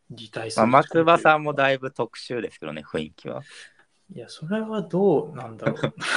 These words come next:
Speaker 1: <laughs> そんなことはないと思うんだけど。
Speaker 2: っていう、<laughs> という、そんな感じ。まあ、一個の結論が出たということで、
Speaker 1: <laughs>
Speaker 2: ときまして。
Speaker 1: はい。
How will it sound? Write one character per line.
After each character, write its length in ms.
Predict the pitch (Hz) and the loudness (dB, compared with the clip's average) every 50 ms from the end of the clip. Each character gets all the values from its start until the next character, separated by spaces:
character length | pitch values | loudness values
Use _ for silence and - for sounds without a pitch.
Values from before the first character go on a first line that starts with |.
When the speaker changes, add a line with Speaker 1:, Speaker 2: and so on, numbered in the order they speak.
| - - - - - | 0 0 -2 -4 -4
Speaker 1:
<laughs> 680 | - - 156 - - - _ - - - - - - _ | -2 -2 -2 -2 -4 -14 _ -16 -14 -14 -14 -14 -16 _
そ 200 | - - - 165 | -14 -6 -2 -2
ん 200 | 170 180 185 190 | 0 2 2 0
な 100 | 196 196 | 0 0
こ 80 | 202 | -2
と 100 | 202 - | 0 0
は 60 | 123 120 | 0 0
な 60 | 123 | -2
い 60 | 120 | -4
と 80 | 117 120 | -6 -10
思 100 | 113 113 | -14 -14
う 40 | |
ん 40 | 110 | -16
だ 100 | 107 107 | -16 -16
け 60 | 107 | -18
ど。 180 | 110 _ - - _ _ _ _ _ _ _ _ _ _ _ _ _ _ _ _ - _ - - _ _ _ _ _ _ _ _ _ _ _ _ _ _ _ _ | -18 _ -20 -20 _ _ _ _ _ _ _ _ _ _ _ _ _ _ _ _ -20 _ -20 -20 _ _ _ _ _ _ _ _ _ _ _ _ _ _ _ _
Speaker 2:
っ 20 | _ | _
て 80 | - 110 | -2 -2
い 20 | |
う、 40 | 95 | -2
<laughs> 480 | - - 147 127 113 113 _ _ _ - | 2 4 4 4 4 2 _ _ _ 0
と 100 | - 113 | 4 6
い 180 | 113 113 113 | 8 8 8
う、 120 | 110 110 110 | 6 4 0
そ 140 | _ - 117 | _ 2 2
ん 100 | 113 117 | 4 4
な 140 | 117 110 110 | 4 2 4
感 220 | - 107 104 110 | 4 4 4 4
じ。 300 | 107 107 101 98 101 - _ _ _ _ _ _ | 2 0 0 -2 -4 -6 _ _ _ _ _ _
ま 120 | - 101 | 2 2
あ、 20 | 101 | 2
一 120 | - _ _ | 2 _ _
個 140 | - 98 | -6 -6
の 320 | 82 78 76 80 - - - _ _ - - _ _ _ | -6 -4 -8 -8 -10 -12 -18 _ _ -20 -20 _ _ _
結 260 | _ - - - - 120 | _ -6 -6 -2 2 4
論 140 | 110 98 | 4 4
が 100 | 87 82 80 | 4 2 2
出 140 | 90 85 82 | 2 2 2
た 180 | _ 87 73 | _ -2 -2
と 120 | - - 95 | 2 2 2
い 60 | 87 78 - 101 | 2 2 0 0
う 100 | 110 98 | 0 -2
こ 160 | - - - | -2 -4 -6
と 160 | - - 104 | 0 2 2
で、 60 | 90 73 | 2 2
Speaker 1:
<laughs> 640 | - - - - - 151 151 - - - - - - | 2 2 2 2 2 0 -2 -2 -4 -10 -12 0 2
Speaker 2:
と 100 | 120 107 | 2 2
き 160 | - - 113 | 4 2 4
ま 160 | 110 113 117 | 4 4 4
し 160 | - - - _ _ _ | 2 0 -10 _ _ _
て。 380 | - 101 92 87 - - - _ _ - _ _ _ | 0 2 2 2 0 -2 -10 _ _ -20 _ _ _
Speaker 1:
は 280 | - - 123 113 110 | -12 -10 -10 -10 -10
い。 140 | 104 - _ | -12 -16 _